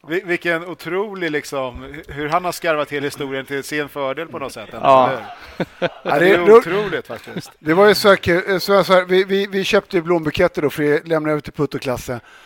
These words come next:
Speaker 3: Ehm, <clears throat> och så frågade vi en vakt, eh,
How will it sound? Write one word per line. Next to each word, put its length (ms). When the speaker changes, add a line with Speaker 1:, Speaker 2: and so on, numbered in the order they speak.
Speaker 3:
Ehm, 400
<clears throat> 680
och 100
så 120
frågade 380
vi 60
en 80
vakt, 600
eh, 800